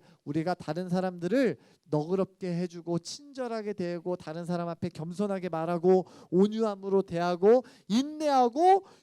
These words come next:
용서할 수 있는 이유는 내가 착해서 그런 것이 아니라 하나님의 사랑을 우리가, 여러분이 받은 사람이기 때문에 그렇다는 거예요. 자, 우리가 그냥 도덕적으로 사는 것하고는 전혀 다른 거예요.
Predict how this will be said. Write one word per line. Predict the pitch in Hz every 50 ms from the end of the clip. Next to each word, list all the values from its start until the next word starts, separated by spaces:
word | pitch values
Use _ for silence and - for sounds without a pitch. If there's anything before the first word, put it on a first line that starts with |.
| _ -
용서할 | 170 262 311 359 359 349 294 330 320 320 311 311
수 | - - - - 311 302
있는 | 294 269 262 262 277 277 254
이유는 | 240 226 220 233 285 339 330 262 180 160
내가 | 175 190 220
착해서 | - - - - - - 330 - 359
그런 | 311 262 262 262
것이 | 254 254 220 -
아니라 | 262 214 185 185 196 262 277 262 208 151 - _ - - - -
하나님의 | - - 359 381 392 381 370 359 349 349 339 320 302 294 285 285 285 277 277 269 262 247
사랑을 | - - 254 240 240 240 240 277 320 359 381 403 415 359 - _ _ _ _ _
우리가, | - 165 175 190 208 220 196 202 190 170 135 - _ _ _ -
여러분이 | 143 175 185 214 220 214 226 254 311 349 381 370 - _ _ _ _ _ -
받은 | - - 196 214 214 320 359 359 349 320
사람이기 | 320 311 302 294 285 262 247 214 220 226
때문에 | - 330 349 339 349 311 254
그렇다는 | 170 185 175 160 143 - - 147 135 131 123 120 117 117 120
거예요. | 135 127 117 104 92 - _ _ _ _ _ _ _ _ _ _ _ _ _ _ _ _ _ _ _ _ _
자, | - - 165 143 135 147 185 -
우리가 | - 175 185 220 208 226
그냥 | 220 - - 202 208 208 208 202
도덕적으로 | - - 170 - 202 180 - - 196 175 170 170 180
사는 | 175 - 214 208 202 202
것하고는 | 180 185 170 - 151 170 156 160 156 156
전혀 | 147 - 135 135 139
다른 | 135 - - 131 131 143 143
거예요. | 135 131 127 131 156 202